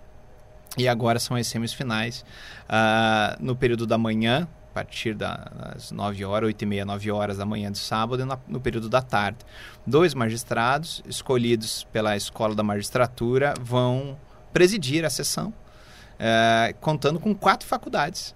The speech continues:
então, que vão, eh, fazer um julgamento de um caso real. Então, às vezes, nós temos mais trabalho nos júris simulados do que nos júris reais. Contudo, o juiz no Tribunal do Júri,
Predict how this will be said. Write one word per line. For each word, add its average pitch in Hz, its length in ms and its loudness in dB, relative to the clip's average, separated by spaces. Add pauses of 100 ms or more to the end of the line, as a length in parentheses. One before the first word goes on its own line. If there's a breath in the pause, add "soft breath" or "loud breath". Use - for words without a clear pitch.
então, 135 320 -4
que 175 160 -6
vão, 135 380 2 (260)
eh, 123 140 -2
fazer 127 320 0
um 127 40 0
julgamento 120 400 0
de 127 60 -4
um 127 100 0
caso 113 300 0
real. 120 380 -2 (120)
Então, 131 200 -2
às 120 160 2
vezes, 156 400 2 (260 loud breath)
nós 131 140 -4
temos 135 200 -4
mais 143 220 4
trabalho 131 400 6
nos 131 160 0
júris 139 240 4
simulados 127 580 4
do 139 140 -2
que 127 180 0
nos 127 160 4
júris 117 300 4
reais. 104 400 2
Contudo, 202 560 6 (720 loud breath)
o 147 80 4
juiz 143 320 6
no 147 100 2
Tribunal 120 460 6
do 120 100 4
Júri, 120 400 6